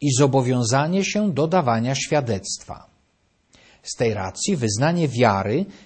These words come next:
jest w liczbie pojedynczej. Mimo iż credo recytują wszyscy razem, to jednak mówią każdy we własnej osobie. Mówią: "Wierzę", a nie: "Wierzymy". Po drugie,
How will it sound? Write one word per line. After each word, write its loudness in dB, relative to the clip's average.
jest 2
w -4
liczbie 2
pojedynczej. 0
Mimo 4
iż 0
credo 2
recytują 0
wszyscy 0
razem, 0
to 0
jednak 2
mówią 2
każdy 0
we 2
własnej -2
osobie. -2
Mówią: 0
"Wierzę", 0
a -6
nie: -2
"Wierzymy". -4
Po -2
drugie, 0